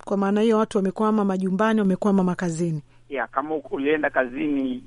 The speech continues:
Speaker 2: jana, huja-, huwezi, hujarudi nyumbani, na kama ulikuwa nyumbani, hujaenda kazini, hujaweza kwenda kazini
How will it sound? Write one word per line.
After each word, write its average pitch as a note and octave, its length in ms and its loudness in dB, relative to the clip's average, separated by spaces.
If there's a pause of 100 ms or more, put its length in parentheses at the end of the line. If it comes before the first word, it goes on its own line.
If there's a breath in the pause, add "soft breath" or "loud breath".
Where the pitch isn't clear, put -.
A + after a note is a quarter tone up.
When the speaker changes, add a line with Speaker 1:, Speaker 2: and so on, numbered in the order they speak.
Speaker 2:
jana, C3 500 0
huja-, B2 340 -8
huwezi, B2+ 260 -6
hujarudi B2+ 480 -6
nyumbani, A2+ 380 -4
na G#2+ 100 -14
kama C3+ 280 -6
ulikuwa B2+ 320 -4
nyumbani, C3+ 500 -2
hujaenda C3+ 380 0
kazini, B2 360 -2
hujaweza A#2+ 380 -2
kwenda A#2 220 -4
kazini A2+ 360 -10